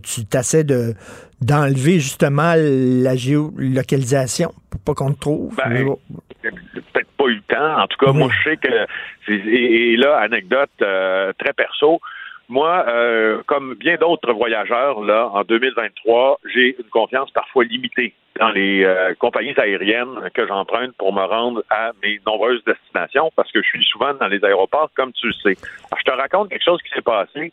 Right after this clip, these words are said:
Speaker 2: sur un vol, euh, d'Air Canada. C'est, euh, un vol, euh, Montréal à Raleigh, en Caroline du Nord. J'ai une puce de géolocalisation dans nos bagages.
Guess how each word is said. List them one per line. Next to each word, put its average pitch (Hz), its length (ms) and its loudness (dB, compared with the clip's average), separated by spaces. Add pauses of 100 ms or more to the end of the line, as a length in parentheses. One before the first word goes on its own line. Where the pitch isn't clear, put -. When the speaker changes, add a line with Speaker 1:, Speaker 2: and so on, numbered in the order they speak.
(460)
Speaker 2:
sur 127 240 0
un 120 120 -2
vol, 147 420 -2
euh, 104 380 4
d'Air 143 260 -4
Canada. 113 520 0 (560)
C'est, 123 380 0
euh, 104 380 0
un 107 160 2
vol, 147 380 2
euh, 107 260 0
Montréal 151 880 0
à 110 340 0 (160)
Raleigh, 147 380 0 (160)
en 95 80 -6
Caroline 98 400 0
du 82 100 -12
Nord. 147 280 -2 (440)
J'ai 180 420 0
une 117 420 -2
puce 165 280 0
de 117 160 0
géolocalisation 107 1300 0
dans 110 160 0
nos 131 200 -2
bagages. 98 640 -2